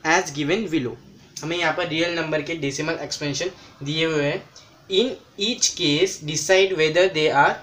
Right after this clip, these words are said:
rational or not।" हमें पता लगाना है कि वो जो हमें ये, अ, real number का decimal expansion दिया है वो rational है या नहीं, जो number का हमें ये expansion दिया है वो number rational है या नहीं, वो हमें पता लगाना है। If they are rational and of the form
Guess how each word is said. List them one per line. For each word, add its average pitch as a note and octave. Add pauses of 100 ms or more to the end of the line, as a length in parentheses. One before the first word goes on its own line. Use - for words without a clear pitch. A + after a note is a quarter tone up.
(260)
rational D3
or E3
not।" B2+ (140)
हमें F3
पता G3
लगाना D#3
है E3+
कि F3
वो E3+ (500)
जो D#3+
हमें E3
ये, E3
अ, D3
real E3
number D#3+
का D#3+
decimal D#3
expansion E3+
दिया C3+
है D3+
वो E3 (320)
rational D3
है E3
या D#3+
नहीं, C3 (160)
जो C#3
number D3+
का D#3
हमें D3+
ये E3+ (300)
expansion F3+
दिया D3
है F3+
वो E3
number D3
rational D#3
है D#3 (300)
या D3+
नहीं, E3
वो D#3
हमें D#3+
पता D#3+
लगाना B2
है। A2+ (360)
If G3 (120)
they F3+
are E3
rational D#3+ (160)
and G#3 (300)
of D#3+
the C#3+
form F3+